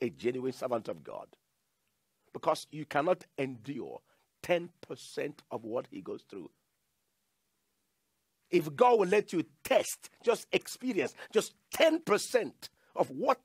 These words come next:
any genuine servant of God experiences, you would wish, you would prefer say, "I don't want to have any of those things. I don't want to,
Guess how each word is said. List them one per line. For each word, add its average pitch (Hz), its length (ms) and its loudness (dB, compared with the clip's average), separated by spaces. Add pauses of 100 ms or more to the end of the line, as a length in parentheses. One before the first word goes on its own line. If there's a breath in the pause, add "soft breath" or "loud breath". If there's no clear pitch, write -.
(240)
any 233 280 4
genuine 208 580 0 (100)
servant 190 400 2
of 139 200 0
God 180 260 4 (180)
experiences, 117 800 -6 (220 loud breath)
you 294 160 4
would 247 160 2
wish, 196 420 0
you 262 120 0
would 220 140 0
prefer 170 280 4
say, 180 180 0 (240 loud breath)
"I 214 120 6
don't 285 120 6
want 277 120 6
to 220 60 6
have 214 180 6
any 180 160 4
of 180 160 4
those 165 160 2
things. 147 220 2
I 208 100 6
don't 349 160 4
want 302 140 4
to, - 40 0